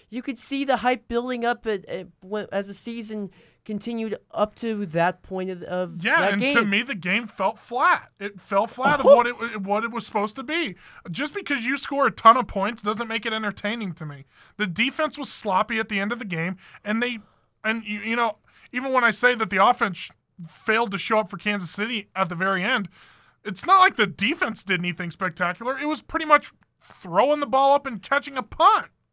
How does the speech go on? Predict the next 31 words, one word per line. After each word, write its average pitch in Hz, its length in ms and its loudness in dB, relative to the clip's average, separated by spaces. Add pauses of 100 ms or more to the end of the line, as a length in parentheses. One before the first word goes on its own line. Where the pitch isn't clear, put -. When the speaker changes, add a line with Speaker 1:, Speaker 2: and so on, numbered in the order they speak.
(260)
Speaker 1:
You 214 200 -6
saw 262 320 6
the 208 120 0
defense 202 560 -4
contribute 196 540 -4
for 170 180 -6
twenty-one 202 760 -2
points 180 440 -4
in 165 100 -4
that 139 160 -4
game. 120 300 -8 (1500)
Speaker 2:
Yeah, 285 220 2
and 226 100 0
they 240 60 2
also 254 300 4
gave 208 340 4
up 254 160 2
fifty-one 240 880 2 (920)
and 220 160 -4
fifty-four. 262 760 -2
There's 208 260 0
a, 233 80 -6
there's 233 220 -6
a - 40 -6
Speaker 1:
But 269 100 0
Speaker 2:
ton 277 220 6
of 214 80 -2
Speaker 1:
still, 302 300 4
Speaker 2:
points. 175 240 -8
Speaker 1:
the 220 140 -6
defenses 240 680 -2